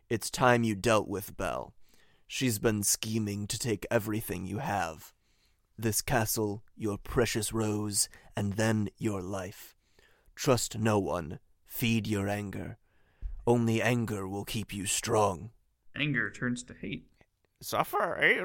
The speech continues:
Speaker 1: Suffer, suffering.
Speaker 2: <laughs>
Speaker 1: Beast says, "But I've had enough of strength. There's only one thing I want." And Zaldin, 'cause that's the name of this cloaked man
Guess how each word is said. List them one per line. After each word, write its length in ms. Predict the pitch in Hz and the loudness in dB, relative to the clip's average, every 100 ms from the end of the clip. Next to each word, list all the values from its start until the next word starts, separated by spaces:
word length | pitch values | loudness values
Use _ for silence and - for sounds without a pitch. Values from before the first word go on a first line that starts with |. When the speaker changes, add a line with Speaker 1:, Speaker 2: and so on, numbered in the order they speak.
| 160 | -4
Speaker 1:
Suffer, 640 | 233 160 254 269 277 220 | -4 -4 0 0 2 2
suffering. 920 | - - 330 359 165 147 123 - 277 - | 0 4 4 6 6 6 4 2 -2 -4
Speaker 2:
<laughs> 1300 | - - - - - - - _ - - - - - | -14 -20 -20 -20 -20 -20 -20 _ -12 -10 -2 -2 2
Speaker 1:
Beast 260 | - 131 117 | 4 6 4
says, 260 | 123 104 - | 2 2 0
"But 160 | - 110 | 2 4
I've 180 | 113 | 4
had 160 | 131 120 | 4 4
enough 300 | 107 117 107 | 4 2 2
of 120 | 95 | 0
strength. 600 | - - 117 98 - - - _ | -2 2 2 2 -2 -14 -16 _
There's 180 | - 110 | 0 4
only 220 | 113 107 | 6 6
one 280 | 104 117 107 | 6 4 4
thing 220 | 98 98 101 | -2 -4 0
I 180 | 98 | 0
want." 480 | 95 95 98 82 - - _ _ _ - | 0 -2 -4 -4 -16 -20 _ _ _ -8
And 180 | 110 107 | -6 0
Zaldin, 600 | 113 110 104 110 135 139 - - | 6 6 6 2 2 -2 -8 -10
'cause 140 | 110 | -4
that's 200 | 107 107 | 0 0
the 80 | - | 0
name 220 | 110 113 110 | 2 4 4
of 260 | 104 - - | 2 -4 -6
this 320 | 123 113 - - | 2 4 2 0
cloaked 300 | - 127 - | 6 6 6
man 380 | 123 120 123 120 | 4 6 6 4